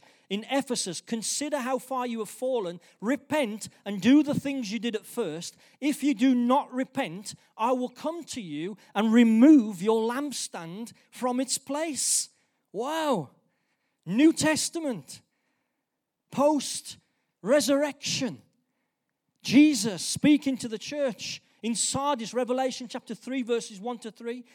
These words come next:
"I know your deeds. You have a reputation of being alive, but you are dead.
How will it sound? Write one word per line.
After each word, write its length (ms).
"I 160
know 280
your 160
deeds. 580
You 120
have 100
a 80
reputation 800
of 80
being 220
alive, 360
but 120
you 160
are 80
dead. 340